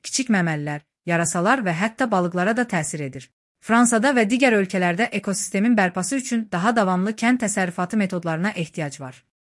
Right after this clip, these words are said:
Thomas Perrot qeyd edib ki, pestisidlərin torpaqda uzun müddət qalması səbəbindən quşların tam bərpası on illiklər çəkə bilər. Gələcək perspektivlər.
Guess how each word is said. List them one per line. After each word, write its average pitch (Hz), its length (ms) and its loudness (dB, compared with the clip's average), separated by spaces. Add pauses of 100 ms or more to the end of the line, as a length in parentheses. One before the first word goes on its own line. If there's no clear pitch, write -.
(140)
Thomas 277 320 4
Perrot 254 320 2
qeyd 202 200 4
edib 180 260 -2
ki, 143 140 -10 (240)
pestisidlərin 202 640 0
torpaqda 214 540 0
uzun 208 280 2
müddət 226 300 0
qalması 170 340 0
səbəbindən 180 640 0
quşların 190 420 -2
tam 247 220 2
bərpası 175 400 0
on 175 160 -2
illiklər 170 400 -2
çəkə 170 260 -6
bilər. 135 260 -8 (840)
Gələcək 180 580 4
perspektivlər. 185 880 0